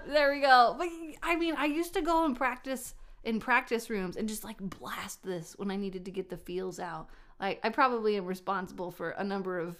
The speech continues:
tunings that were needed because of how <laughs> hard I hit those pianos. 'Cause those tiny little rooms,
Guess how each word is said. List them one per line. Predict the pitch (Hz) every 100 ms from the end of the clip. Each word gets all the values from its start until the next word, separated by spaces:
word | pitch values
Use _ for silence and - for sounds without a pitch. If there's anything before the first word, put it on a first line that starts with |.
| - 196
tunings | - 202 165 175 -
that | -
were | 165
needed | 156 180 175 - 175
because | 175 185
of | 175 190
how | 180 175
<laughs> | 175 -
hard | - - 185 165 - - - -
I | 208
hit | 208 -
those | 262 262
pianos. | 185 180 180 165
'Cause | - 277
those | 392 440
tiny | - 269 320
little | 320 311
rooms, | 285 302 349